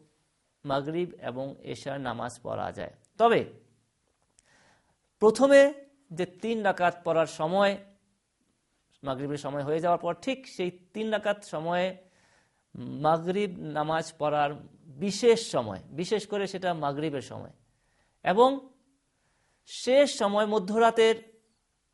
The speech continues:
যে চার রাকাত নামাজ পড়ার সময় শুধুমাত্র বাকি রয়েছে, সেটা হচ্ছে গিয়ে এশার শেষ সময়।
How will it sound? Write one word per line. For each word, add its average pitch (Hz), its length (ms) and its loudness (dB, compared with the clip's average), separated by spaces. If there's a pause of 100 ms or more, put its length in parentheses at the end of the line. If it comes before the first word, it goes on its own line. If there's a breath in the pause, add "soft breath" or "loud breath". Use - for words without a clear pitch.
(400)
যে 185 160 -2
চার 196 440 4
রাকাত 247 360 4
নামাজ 185 420 0
পড়ার 185 220 2
সময় 175 320 -6
শুধুমাত্র 180 500 -6
বাকি 160 260 0
রয়েছে, 190 340 -4
সেটা 170 240 -10
হচ্ছে 165 220 -10
গিয়ে 170 400 -10
এশার 170 380 -4
শেষ - 380 -12
সময়। 110 260 -12